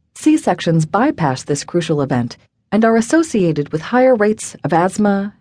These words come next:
allergies, obesity, type one diabetes, and other autoimmune conditions. I'll explain the importance of early microbial exposure in detail in Chapter three, and the modern plagues that are a result of not having enough of it.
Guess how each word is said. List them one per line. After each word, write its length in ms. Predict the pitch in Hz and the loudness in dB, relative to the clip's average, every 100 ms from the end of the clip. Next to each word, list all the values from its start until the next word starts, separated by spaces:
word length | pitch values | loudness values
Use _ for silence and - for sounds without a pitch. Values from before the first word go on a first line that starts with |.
| _ - | _ -2
allergies, 800 | 165 190 190 202 202 196 - - _ | 0 2 0 0 -2 -2 -10 -20 _
obesity, 720 | 175 160 190 190 196 185 190 - _ _ | -4 0 -2 -2 -2 -2 -4 -10 _ _
type 300 | 214 226 - | -2 -2 0
one 160 | 202 | 0
diabetes, 720 | 196 180 175 165 165 170 180 - _ - | 2 2 2 2 0 0 -2 -8 _ -4
and 160 | 208 | 0
other 200 | 220 240 | 2 2
autoimmune 680 | 214 165 156 143 147 139 135 | 2 2 2 2 2 0 0
conditions. 600 | 139 127 - 117 113 - _ _ _ _ _ _ - | -2 -2 -2 -2 -4 -6 _ _ _ _ _ _ -2
I'll 200 | 294 359 | 0 0
explain 480 | - - 226 233 | -2 -4 0 2
the 80 | 226 | 2
importance 440 | 190 170 180 180 160 | 2 0 2 2 0
of 140 | 151 | -2
early 320 | - 214 214 214 | 0 0 2 2
microbial 640 | 180 165 180 170 170 160 | 2 0 -2 0 2 0
exposure 440 | 156 - 170 160 | -2 0 0 2
in 180 | - 151 | 0 0
detail 480 | 160 180 147 127 127 | 0 -2 -2 -4 -2
in 100 | 131 | -4
Chapter 340 | - 123 131 | -4 -6 -6
three, 440 | 127 156 143 117 - _ _ _ | -8 -4 -4 -4 -8 _ _ _
and 120 | 185 | -2
the 120 | 185 | 0
modern 340 | 208 214 226 202 | 2 4 4 2
plagues 440 | - 226 190 160 | 0 0 2 0
that 200 | 170 165 | 0 0
are 200 | 180 196 | 2 2
a 40 | 190 | 2
result 640 | 185 165 240 226 135 - | 2 2 2 0 -4 -8
of 160 | - 175 | -4 0
not 180 | 208 226 | 2 2
having 280 | 202 202 180 | 0 2 2
enough 280 | 190 277 | 2 0
of 140 | 123 117 | -2 -6
it. 260 | 120 - | -8 -12